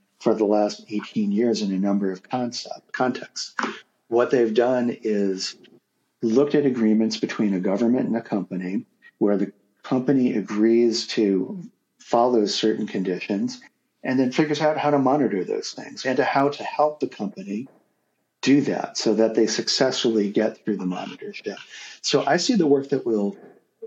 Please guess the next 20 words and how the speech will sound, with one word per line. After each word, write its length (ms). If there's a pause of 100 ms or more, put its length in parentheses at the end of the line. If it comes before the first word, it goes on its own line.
(160)
be 100
doing 480
with 140
cfius 420
and 80
companies 400
going 240
through 160
cfius 460
review 440 (320)
and 140
mitigation 720 (300)
as 180
very 260
similar 380
to 120
the 80
sort 260
of 100
work 320